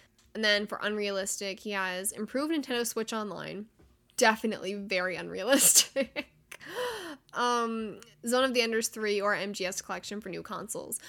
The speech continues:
I would be down for an, an M G S collection for new consoles, 'cause I've never played the Metal Gear Solid games, but I've heard a lot of good things about them. So I would definitely be down for that to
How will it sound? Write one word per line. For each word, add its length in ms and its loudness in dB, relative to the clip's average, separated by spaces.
I 80 8
would 180 6
be 140 4
down 280 2
for 160 -6
an, 240 -4
an 200 -4
M 180 -4
G 120 -4
S 280 -4
collection 420 -10
for 60 -12
new 140 -8
consoles, 400 -8
'cause 100 -4
I've 160 4
never 180 4
played 300 -2
the 60 -8
Metal 200 -6
Gear 180 -6
Solid 320 -4
games, 420 -6
but 100 -4
I've 120 2
heard 100 -6
a 60 -4
lot 120 -4
of 60 -8
good 160 -10
things 200 -8
about 200 -8
them. 320 -10
So 340 -2
I 100 2
would 120 0
definitely 360 -4
be 160 -6
down 280 -6
for 140 -12
that 180 -8
to 340 -6